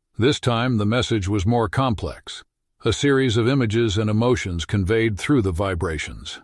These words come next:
Nick and the others saw glimpses of the robots' world where organic and inorganic were seamlessly integrated,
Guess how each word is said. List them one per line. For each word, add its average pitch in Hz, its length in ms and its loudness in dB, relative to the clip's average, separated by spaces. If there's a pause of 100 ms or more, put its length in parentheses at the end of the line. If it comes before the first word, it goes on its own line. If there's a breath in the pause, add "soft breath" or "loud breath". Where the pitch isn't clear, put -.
(1040)
Nick 131 220 2
and 113 140 2
the 117 100 4
others 113 300 2
saw 120 200 2
glimpses 117 600 2
of 101 120 0
the 101 80 0
robots' 110 560 2
world 101 480 2
where 80 200 -8
organic 104 640 -2
and 98 120 -2
inorganic 101 720 0
were 101 80 -2
seamlessly 107 600 0
integrated, 85 640 -2